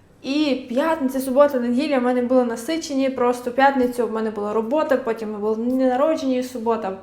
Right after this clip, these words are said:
Ясне діло, потім випала з життя. Неділя, футбол. І ці всі дні я навіть не могла нормально відпочити <laughs> з дороги, скажімо так. Тому сьогодні, в понеділок, я трішки плюс-мінус розслабилася.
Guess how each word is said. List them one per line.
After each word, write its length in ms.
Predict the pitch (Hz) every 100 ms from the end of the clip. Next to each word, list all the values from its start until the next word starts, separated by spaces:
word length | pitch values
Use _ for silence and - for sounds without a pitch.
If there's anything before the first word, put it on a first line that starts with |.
| - - -
Ясне 380 | 240 220 220 214
діло, 240 | 208 202 196
потім 220 | 190 180
випала 480 | 196 285 - 330 320
з 40 |
життя. 360 | 320 285 302 302 302 - -
Неділя, 400 | 247 254 269 247
футбол. 580 | 214 233 226 320 403 403 - - - -
І 120 | 262
ці 160 | 262 370
всі 220 | 370 330
дні 200 | 277 339
я 120 | 294
навіть 200 | 277 277
не 140 | 269 262
могла 240 | 269 294
нормально 440 | 285 254 269 269 262
відпочити 640 | 247 247 247 269 269 277 269
<laughs> 120 | 262
з 20 | 254
дороги, 500 | 240 240 208 233 262
скажімо 480 | - 226 233 226
так. 280 | 226 220 220 - - - -
Тому 180 | 254
сьогодні, 500 | 269 269 269 262 240
в 120 | 226 -
понеділок, 540 | 240 233 247 214 208
я 100 | 208
трішки 560 | 208 247 254 - - 214
плюс-мінус 760 | - 269 262 254 247 190 -
розслабилася. 840 | 214 214 - 208 196 214 294 403